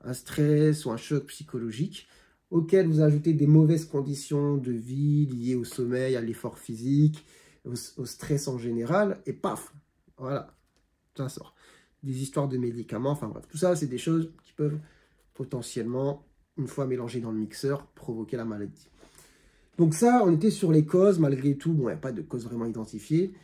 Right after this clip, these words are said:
et voilà, on va s'arrêter là, et l'important de savoir, c'est, bah, une fois que la fibromyalgie est là, qu'est-ce qu'on fait ? Et là, on arrive du coup sur la partie traitement.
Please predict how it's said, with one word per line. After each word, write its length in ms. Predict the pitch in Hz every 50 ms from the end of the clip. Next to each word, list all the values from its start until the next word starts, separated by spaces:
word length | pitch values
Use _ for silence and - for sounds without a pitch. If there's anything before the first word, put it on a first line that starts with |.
| _ _ _ _ _ - -
et 320 | - 131 151 - - - - _ _ _ _ _
voilà, 300 | - 135 127 107 - - _ _ -
on 80 | 117
va 100 | 110 117
s'arrêter 400 | 117 - 135 131 123 110 - 107
là, 340 | 104 127 165 180 175 - - -
et 80 | -
l'important 380 | 113 113 113 110 110 - - 117
de 60 | 110
savoir, 260 | - 110 123 160 170
c'est, 220 | 165 - 104 - - - -
bah, 60 | - - -
une 80 | 127 120
fois 120 | - 165
que 80 | 156 147
la 60 | 123
fibromyalgie 720 | - - 110 107 110 110 107 98 104 104 113 131 151 170 - - _ -
est 140 | 139 127 113
là, 520 | 117 123 135 165 202 190 165 143 - - _ _ _ _ -
qu'est-ce 320 | - 185 185 170 156 156
qu'on 240 | - - 147 139 135
fait ? 380 | - - - 190 165 131 - - _ _ - - _ _ _ -
Et 60 | 160
là, 120 | 185 220
on 100 | 196 180
arrive 280 | 170 160 160 196 185 165
du 120 | 147 143
coup 200 | 143 - - 196
sur 240 | 170 151 - 160 139
la 120 | 131 123
partie 520 | 123 - - 156 147 147 - - 208 208 - - _
traitement. 560 | - - - 175 156 165 175 160 139 - -